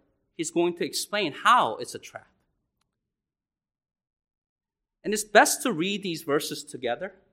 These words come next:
two to four, not as separate statements. And you can try this at home maybe.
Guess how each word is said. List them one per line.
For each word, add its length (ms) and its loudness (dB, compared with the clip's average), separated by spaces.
two 100 -10
to 80 -6
four, 360 -6
not 240 2
as 180 -4
separate 340 -8
statements. 680 -12
And 280 -12
you 80 -8
can 120 -4
try 320 0
this 240 -6
at 120 -4
home 240 -6
maybe. 420 -12